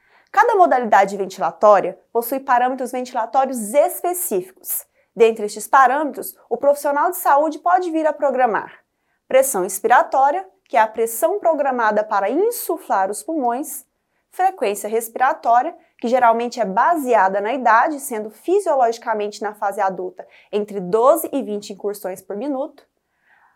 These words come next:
a pep, pressão positiva ao final da expiração, que auxilia na manutenção da pressão interna no pulmão, evitando o colabamento do órgão,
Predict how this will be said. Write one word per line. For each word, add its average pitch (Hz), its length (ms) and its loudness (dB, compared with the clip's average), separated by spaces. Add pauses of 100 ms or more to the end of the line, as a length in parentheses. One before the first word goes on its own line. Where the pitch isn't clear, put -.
(160)
a 381 100 2
pep, 330 460 2 (560)
pressão 262 500 0
positiva 262 480 -2
ao 220 60 0
final 208 240 -6
da 202 80 -4
expiração, 262 880 -2
que - 100 -2
auxilia 254 460 -2
na 269 140 -4
manutenção 320 840 -2
da 285 100 -2
pressão 269 300 -4
interna 277 540 -4
no 285 120 -6
pulmão, 214 440 -6 (240)
evitando 302 580 0
o 247 60 -6
colabamento 208 640 -4
do 208 140 -6
órgão, 202 480 -2